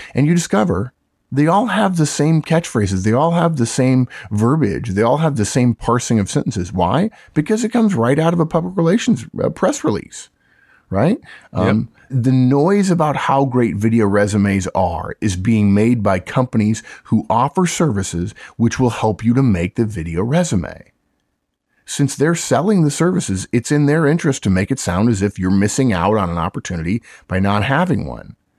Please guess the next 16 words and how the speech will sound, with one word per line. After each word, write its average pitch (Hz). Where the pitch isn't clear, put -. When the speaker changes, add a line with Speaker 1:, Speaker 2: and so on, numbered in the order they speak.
Speaker 1:
Well, 85
you 98
are. -
You're 101
missing 98
out 90
on 90
an 90
opportunity 92
on 95
looking 117
stupid. -
Right? -
<laughs> -
There 113
is 117